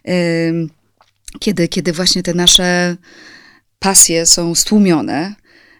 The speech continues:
e, i tam tak pięknie one są pokazane, tak delikatnie, tak subtelnie. E, no i gdzieś tam, mm, za-, zauroczył mnie ten świat, e, Ho-, Hongkongu i, i, i,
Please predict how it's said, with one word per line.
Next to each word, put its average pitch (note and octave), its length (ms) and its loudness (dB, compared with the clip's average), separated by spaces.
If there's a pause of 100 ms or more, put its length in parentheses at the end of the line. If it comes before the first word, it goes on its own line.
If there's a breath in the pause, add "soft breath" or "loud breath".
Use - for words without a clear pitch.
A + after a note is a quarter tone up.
(140)
e, F3 300 -2
i F#3 120 -6
tam G#3+ 160 0
tak A3 180 -4
pięknie F#3 460 -2
one D#3+ 180 -2
są D#3 180 -4
pokazane, D3 680 -10 (100)
tak G3 160 -2
delikatnie, F#3 720 0
tak - 180 -4
subtelnie. D3+ 800 0 (680 loud breath)
E, F3 460 -2
no - 160 -4
i C4+ 100 -6
gdzieś G#3+ 320 0
tam, A3 200 0
mm, G#3+ 800 -2
za-, G#3 260 0
zauroczył G#3+ 680 0
mnie F3 160 -4
ten D#3+ 160 -4
świat, - 680 -6
e, B2+ 400 -6
Ho-, - 180 -20 (400)
Hongkongu D#3 800 -4
i, - 80 -6
i, - 680 -8
i, E3+ 40 -8